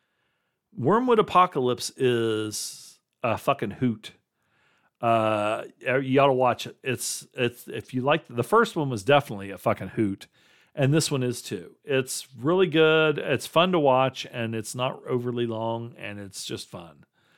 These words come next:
Um, and I cannot remember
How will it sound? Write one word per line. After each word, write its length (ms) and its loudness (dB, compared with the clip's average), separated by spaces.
Um, 760 -2
and 920 -2
I 160 -12
cannot 800 -8
remember 1200 -10